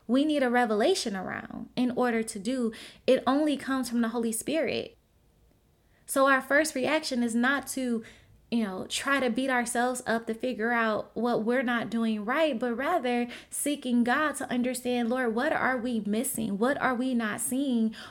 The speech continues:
What is it that I need to wait on to hear to do this in a way that is submissive to your will, your way?" So for me personally, my thought was, if I don't get a revelation,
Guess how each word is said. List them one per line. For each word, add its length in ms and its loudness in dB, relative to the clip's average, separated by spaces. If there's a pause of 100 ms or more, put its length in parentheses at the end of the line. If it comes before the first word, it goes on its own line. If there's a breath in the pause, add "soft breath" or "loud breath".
What 240 4
is 160 2
it 120 0
that 120 4
I 140 2
need 240 2
to 100 2
wait 400 0
on 280 2
to 140 -2
hear 640 0 (840 loud breath)
to 320 2
do 340 4
this 480 4
in 140 4
a 80 0
way 560 0 (220 loud breath)
that 160 2
is 160 2
submissive 640 4
to 120 -4
your 400 2
will, 460 -8 (240)
your 380 4
way?" 400 -10 (1300)
So 200 2
for 120 4
me 180 4
personally, 880 0
my 220 0
thought 340 0
was, 200 0
if 160 -2
I 120 4
don't 280 0
get 120 2
a 80 2
revelation, 1080 -2